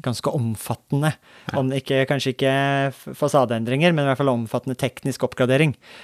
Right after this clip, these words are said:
Speaker 1: eh, fordi ting egentlig ikke har fungert som det skulle hatt. Og det har vært litt tr-, synd at vi kan, det er kanskje noe vi skulle tatt og, mm, forstått bedre
Speaker 2: Ja.
Speaker 1: og unngå,
Speaker 2: Og det, det hadde
Speaker 1: kanskje.
Speaker 2: vært gøy å nerde ut om.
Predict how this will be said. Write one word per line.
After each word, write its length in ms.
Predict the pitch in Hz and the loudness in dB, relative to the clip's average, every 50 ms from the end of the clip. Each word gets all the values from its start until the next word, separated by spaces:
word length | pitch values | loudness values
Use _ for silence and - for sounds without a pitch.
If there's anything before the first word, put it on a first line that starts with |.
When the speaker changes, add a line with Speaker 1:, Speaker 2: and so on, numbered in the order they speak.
| - - _ - | -20 -18 _ -8
Speaker 1:
eh, 140 | 131 127 123 | -6 -6 -4
fordi 260 | - 127 123 123 120 | -4 -2 -2 -2 -2
ting 160 | - 123 117 113 | -2 -2 -2 0
egentlig 360 | 117 120 - 123 113 - 123 | -2 -2 -4 -6 -6 -6 -6
ikke 40 | - - | -4 -4
har 80 | 110 | -4
fungert 260 | - - 117 107 104 | -4 -4 -6 -6 -6
som 120 | - - 117 | -6 -6 -6
det 100 | 110 107 | -6 -4
skulle 180 | - - 117 110 | -4 -4 -2 -2
hatt. 240 | 95 - - - - - | -4 -6 -6 -10 -12 -12
Og 80 | - | -6
det 100 | - 123 | -2 -2
har 100 | 117 113 | -2 -2
vært 360 | 110 107 - - - - - - - _ - - - - - | -2 -4 -8 -10 -12 -14 -14 -14 -16 _ -20 -20 -20 -12 -10
litt 100 | 135 120 | -10 -8
tr-, 200 | - - 123 101 - | -6 -6 -6 -6 -6
synd 180 | - 123 113 | -6 -6 -6
at 80 | 107 104 | -4 -6
vi 100 | 123 113 | -6 -6
kan, 200 | - 120 113 117 | -6 -8 -6 -2
det 80 | 127 131 | 0 0
er 80 | 131 | 2
kanskje 240 | 127 - 135 120 135 | 2 0 -2 -2 0
noe 160 | 139 135 131 | 0 0 0
vi 100 | 123 139 | 0 0
skulle 280 | 131 - - 180 202 202 | 0 0 0 2 2 4
tatt 260 | - 170 143 - - | 4 2 2 2 0
og, 420 | 214 220 214 208 208 214 214 214 214 | 2 4 4 4 4 4 4 4 4
mm, 480 | 214 214 220 226 220 220 220 220 214 208 - - - - - - - - - _ _ - | 4 4 4 4 4 4 2 2 0 -2 -6 -12 -16 -20 -20 -20 -20 -20 -20 _ _ -2
forstått 360 | - - 175 - - 165 - | 0 0 2 2 0 0 0
bedre 280 | 127 113 104 - - - - _ _ _ _ _ _ | 0 0 0 -2 -8 -10 -12 _ _ _ _ _ _
Speaker 2:
Ja. 120 | - - - - | -8 -6 -4 -2
Speaker 1:
og 100 | 123 135 | 0 0
unngå, 220 | 123 113 110 - | 0 0 2 2
Speaker 2:
Og 80 | 113 123 | 4 4
det, 0 | |
det 100 | 135 131 | 6 4
hadde 100 | 110 107 113 110 101 101 | 6 4 4 4 4 4
Speaker 1:
kanskje. 0 | |
Speaker 2:
vært 120 | 101 - | 2 4
gøy 160 | 139 135 135 | 4 6 6
å 60 | 117 | 6
nerde 280 | 107 107 101 98 101 - 107 | 4 4 2 0 0 0 -2
ut 120 | 98 - - | -2 -2 -4
om. 120 | 98 | -8